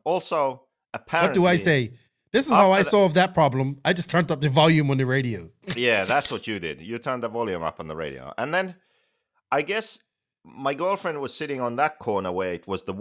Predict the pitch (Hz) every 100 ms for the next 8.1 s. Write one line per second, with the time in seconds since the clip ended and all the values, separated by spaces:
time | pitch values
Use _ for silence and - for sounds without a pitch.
0 | 120 92 78 - - 90 - - 104 -
1 | 214 190 113 101 82 - 78 73 73 80
2 | 95 _ _ _ 90 82 80 117 127 78
3 | - 78 73 73 - 95 113 _ _ _
4 | _ - 127 151 - 190 214 156 143 165
5 | 160 - _ _ _ _ _ _ _ _
6 | - 170 180 190 190 190 190 196 - 147
7 | 143 147 135 123 110 127 123 113 101 104
8 | 92